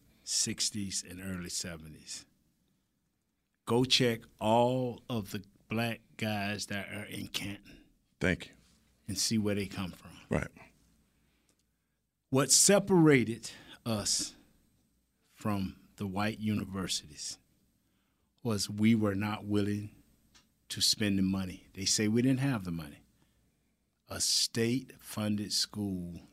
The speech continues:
Speaker 1: that didn't have the money but had the alumni to make sure that things were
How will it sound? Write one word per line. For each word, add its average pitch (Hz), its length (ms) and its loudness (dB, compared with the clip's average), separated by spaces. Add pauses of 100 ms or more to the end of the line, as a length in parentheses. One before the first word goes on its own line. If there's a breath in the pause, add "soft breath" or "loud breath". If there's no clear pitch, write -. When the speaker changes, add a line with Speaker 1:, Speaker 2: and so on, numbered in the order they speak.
(100)
Speaker 1:
that - 260 -14
didn't 101 240 -2
have 92 340 -6
the 98 80 -8
money 92 460 -6 (360)
but 98 120 -8
had 95 300 -6
the 101 100 -8
alumni 95 800 -6 (500)
to - 160 -18
make 98 280 -6
sure 98 380 -6
that 87 220 -14
things 92 420 -10
were 92 220 -16